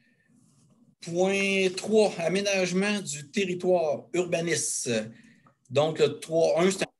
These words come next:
dépôt, c'est le dépôt du procès-verbal du comité consultatif d'urbanisme. Le trois un un, demande de modification de l'usage conditionnel et de permis P I I A, mille neuf cent soixante-huit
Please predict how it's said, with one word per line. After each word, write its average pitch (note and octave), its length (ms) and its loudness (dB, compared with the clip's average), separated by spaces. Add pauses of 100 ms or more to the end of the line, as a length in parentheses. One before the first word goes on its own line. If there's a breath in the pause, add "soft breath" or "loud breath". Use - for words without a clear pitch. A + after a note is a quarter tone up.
(120)
dépôt, - 240 0
c'est D3+ 140 -6
le C3 80 -4
dépôt D3+ 320 -2
du - 80 -10
procès-verbal C#3 680 0
du - 120 -8
comité B2+ 340 0
consultatif B2+ 800 -6
d'urbanisme. F#3+ 1120 -2
Le B2 180 -4
trois E3 400 -4
un D3 380 -4
un, A#3 240 0 (580 loud breath)
demande G3 540 2
de C#3+ 180 -4
modification F#3 1200 -4 (160)
de A#2+ 220 -2
l'usage F#3 560 0
conditionnel F3+ 720 -2
et D3+ 60 -8
de A#2+ 100 -2
permis C#3 560 -4
P A#3 320 -4
I F3 280 -10
I D3 220 -14 (100)
A, F#3+ 260 -2 (540)
mille F3+ 300 -2
neuf F3+ 160 0
cent F#3+ 180 -2
soixante-huit F3+ 640 -2